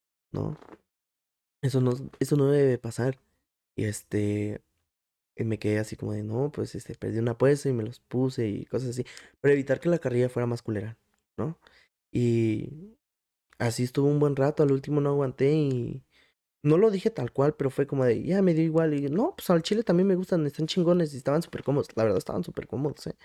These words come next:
Y dije, "Me gustaron, al final del día yo los voy a usar, yo soy el que los traigo". Y creo que a veces es lo que pasa cuando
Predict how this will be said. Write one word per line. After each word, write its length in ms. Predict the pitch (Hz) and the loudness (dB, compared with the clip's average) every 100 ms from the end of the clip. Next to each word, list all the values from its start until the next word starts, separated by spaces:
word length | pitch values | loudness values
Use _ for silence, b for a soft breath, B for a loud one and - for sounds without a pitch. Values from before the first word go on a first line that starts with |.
| B B _ _ _ - | B B _ _ _ -6
Y 480 | - 107 104 - - - _ _ _ _ _ | -4 -2 -4 -6 -10 -16 _ _ _ _ _
dije, 180 | 151 151 | -8 -2
"Me 100 | 139 | -2
gustaron, 540 | 135 131 170 180 170 139 | -2 -4 -6 -4 -4 -6
al 100 | 135 | -6
final 320 | 135 139 151 | -2 -2 -2
del 120 | 151 | -2
día 220 | 156 160 | 0 0
yo 140 | 135 131 | 0 0
los 120 | 139 | 2
voy 120 | 139 | 0
a 40 | |
usar, 200 | 135 143 | 0 -2
yo 120 | 135 143 | -2 -2
soy 100 | 139 | -2
el 120 | 147 | -2
que 100 | 139 | -4
los 120 | 135 | -4
traigo". 320 | 139 139 131 b b b b _ _ - | 0 0 -2 b b b b _ _ 0
Y 200 | 147 139 | 2 4
creo 240 | 151 175 | 2 2
que 100 | 214 | 2
a 40 | 180 | 2
veces 260 | 160 175 | 0 -2
es 140 | 170 170 | -2 -2
lo 100 | 185 | -4
que 80 | - | -2
pasa 300 | 123 120 113 | -4 -4 -2
cuando 480 | 127 127 110 - | 0 2 0 -2